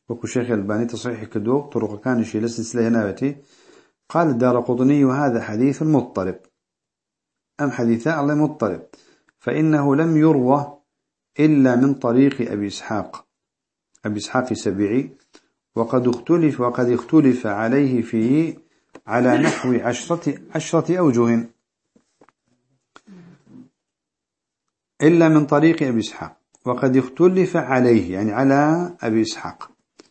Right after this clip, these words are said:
على نحو عشرة أوجه. بدا الشواذ، بدا وجهاته. فمنهم من رواه عنه مرسلا، ومنهم من رواه، ومنهم من رواه موصولا،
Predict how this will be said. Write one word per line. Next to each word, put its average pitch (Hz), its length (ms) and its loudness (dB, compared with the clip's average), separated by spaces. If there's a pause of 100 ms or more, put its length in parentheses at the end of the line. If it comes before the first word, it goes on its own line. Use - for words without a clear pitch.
(720)
على 139 240 2
نحو 160 300 -2
عشرة 165 500 0
أوجه. 107 260 2 (800)
بدا 127 220 2
الشواذ، 120 480 0
بدا 117 180 2
وجهاته. 113 560 0
فمنهم 147 440 2
من 131 160 4
رواه 131 480 0
عنه 147 300 0
مرسلا، 110 500 -2 (1300)
ومنهم 143 400 4
من 131 200 4
رواه، 131 500 0
ومنهم 127 640 0
من 131 120 2
رواه 127 420 -2
موصولا، 117 560 -4